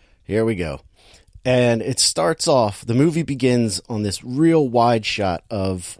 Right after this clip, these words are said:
what I'm guessing is the Andes Mountains. Uh, I looked it up, and it, and they shot this movie in Peru, I believe. And I believe the Andes go through Peru. But it, it shows, like, this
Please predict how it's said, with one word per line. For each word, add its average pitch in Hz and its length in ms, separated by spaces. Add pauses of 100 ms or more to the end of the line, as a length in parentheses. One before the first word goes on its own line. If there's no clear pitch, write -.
(120)
what 156 280
I'm 233 160
guessing 143 500
is 113 200
the 107 200 (120)
Andes 117 540
Mountains. 123 720 (160)
Uh, 117 380
I 135 100
looked 175 260
it 143 60
up, 123 200
and 113 100
it, 107 120
and 117 200
they 117 100
shot 156 400
this 151 160
movie 117 300
in 98 220 (220)
Peru, 117 800 (180)
I 156 140
believe. 175 500 (800)
And 113 140
I - 20
believe 131 300
the 113 80
Andes 101 400
go 95 160
through 92 240
Peru. 92 480 (420)
But 117 300 (520)
it, 123 300
it - 140
shows, 175 340
like, 139 220
this - 380